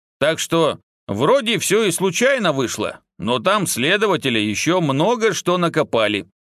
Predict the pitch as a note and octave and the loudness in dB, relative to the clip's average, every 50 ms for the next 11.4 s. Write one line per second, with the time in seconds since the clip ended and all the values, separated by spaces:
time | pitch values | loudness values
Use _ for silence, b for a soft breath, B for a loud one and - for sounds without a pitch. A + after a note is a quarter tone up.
0 | _ - A#2 D3 D#3+ D#3+ C#3+ C3+ C3+ A#2+ - C#3 C3 A#2+ - - - G#2+ F#2 F#2+ | _ -4 -2 0 2 2 0 0 -2 -2 0 0 0 0 -2 -2 0 0 0 0
1 | F#2+ - - - - D2+ - - _ _ _ _ _ _ _ _ _ _ _ _ | -2 -4 -6 -6 -8 -10 -12 -14 _ _ _ _ _ _ _ _ _ _ _ _
2 | - B2 D#3+ A3 C4+ C#4 D4 C#4 G#3+ D#3 - C#3+ C3+ B2 A2 A2 A2+ A2+ G2 E2+ | -4 -2 0 0 2 2 2 0 0 0 0 -2 -2 -2 -2 -2 -2 0 -2 -2
3 | D#2 - _ _ _ _ _ _ - A2+ G2 F2+ C#3 E3+ A#3+ C#4+ B3 - B3 A3+ | -4 -10 _ _ _ _ _ _ -6 -4 -2 0 0 0 0 0 0 0 0 0
4 | F#3+ - F3+ F3+ E3 - - - G3+ - - F#3 F#3+ G3 F#3+ D#3+ B2 A#2+ B2 A2+ | 0 0 0 0 0 0 0 0 0 0 0 0 0 2 0 0 0 0 0 0
5 | G#2+ G#2+ G#2 - - - - - - _ _ - - - - B2+ A#2 A#2+ A2 G#2 | 0 0 -2 -4 -6 -6 -8 -8 -12 _ _ -12 -12 -6 -4 -2 -2 0 0 0
6 | D3+ A#3 C4 B3 B3 A#3+ A3+ F#3 B2+ - - G#3 A#3+ A3+ G#3+ F#3 - - A#2+ B2 | 2 0 2 2 0 0 0 -2 -2 -2 -2 -2 0 0 0 -2 -2 -2 -2 0
7 | A2+ G#2+ G2+ - - _ _ _ _ _ _ _ _ _ - A#2 B2+ - - F3+ | 0 -2 -4 -8 -14 _ _ _ _ _ _ _ _ _ -2 -2 0 0 0 0
8 | F#3 F3+ D#3 - F3 D#3+ C#3 G#2+ - D#3+ E3+ E3 C#3 B2 F#2+ F#2+ F2+ E2+ - - | 0 0 0 2 2 2 2 2 0 0 2 2 2 0 -2 -2 -4 -8 -12 -16
9 | - _ _ _ _ _ _ _ _ _ _ _ _ _ _ _ _ _ _ _ | -20 _ _ _ _ _ _ _ _ _ _ _ _ _ _ _ _ _ _ _
10 | _ _ _ _ _ _ _ _ _ - G#2 G#2 G3+ A#3+ A#3+ G3 C#3 C#3+ D3+ D3+ | _ _ _ _ _ _ _ _ _ -8 -4 -2 0 0 0 0 0 2 2 4
11 | D#3 F3 G#3 B3 B3 G#3 D#3 C3 | 4 2 2 2 2 0 0 -2